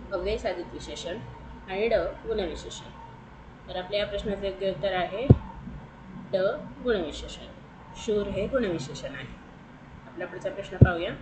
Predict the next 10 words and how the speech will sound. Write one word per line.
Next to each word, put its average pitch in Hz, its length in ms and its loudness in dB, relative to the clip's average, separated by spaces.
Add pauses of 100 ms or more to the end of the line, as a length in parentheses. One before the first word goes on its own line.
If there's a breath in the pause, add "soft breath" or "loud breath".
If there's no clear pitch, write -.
(720)
पुढे 208 200 4
दिलेल्या 202 420 2
पर्यायांपैकी 165 800 -2
विशेषणाम 175 560 -4
कोणते? 180 460 0 (640)
आपले - 200 -4
पर्याय 180 360 2 (100)
आहेत 180 340 -2
अ 175 100 4 (300)
नवलाई, 156 400 0